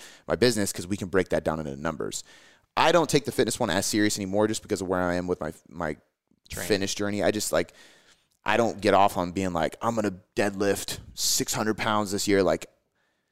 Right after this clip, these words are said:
Speaker 1: I mean, I would have to work hard to get that, and that'd be really cool to fucking do, but I also, like, wouldn't get that much out of it. You know
Speaker 2: Yeah.
Speaker 1: what I mean? So, um, for most people, though, your fitness goal would be twenty pounds, forty pounds, whatever it may be. And then again, we're just reverse engineering that
Speaker 2: Losing?
Speaker 1: process.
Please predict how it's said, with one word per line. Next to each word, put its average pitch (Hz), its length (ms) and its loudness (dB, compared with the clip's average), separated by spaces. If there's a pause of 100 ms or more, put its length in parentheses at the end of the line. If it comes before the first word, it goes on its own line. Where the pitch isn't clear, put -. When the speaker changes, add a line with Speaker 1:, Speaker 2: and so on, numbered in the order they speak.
(880)
Speaker 1:
I 101 60 -4
mean, 92 240 0 (120)
I 123 60 8
would 123 120 6
have 107 80 4
to 107 80 -4
work 104 180 2
hard 101 180 2
to 90 60 -8
get 101 140 0
that, 120 80 6
and 110 100 2
that'd 95 180 2
be 85 100 -18
really 92 180 2
cool 101 220 -2
to 76 60 -8
fucking 80 320 -2
do, 92 340 2
but 85 360 2 (540)
I 90 80 -2
also, 92 280 2
like, 82 260 0
wouldn't 87 220 -4
get 87 140 -8
that 69 140 -4
much - 180 -12
out - 100 -8
of - 80 -16
it. - 200 -12
You 101 80 -4
know 104 60 0
Speaker 2:
Yeah. - 40 4
Speaker 1:
what 95 60 0
I 90 40 -6
mean? 92 180 -2
So, 87 280 4 (400)
um, 90 360 2
for 123 100 -2
most 180 260 6
people, 95 220 -2
though, 90 400 4 (120)
your 101 120 0
fitness 104 340 0
goal 104 180 2
would 113 240 4
be 87 300 -2
twenty 101 220 -2
pounds, 120 300 -2
forty 87 240 -2
pounds, 110 260 -2
whatever 95 240 4
it 90 40 0
may 87 100 -2
be. 120 340 4 (320)
And 110 120 -2
then 120 100 4
again, 123 340 2
we're 107 120 4
just 104 200 0
reverse 90 320 0
engineering 87 360 -6
that - 60 -4
Speaker 2:
Losing? 104 180 -2
Speaker 1:
process. 73 400 -6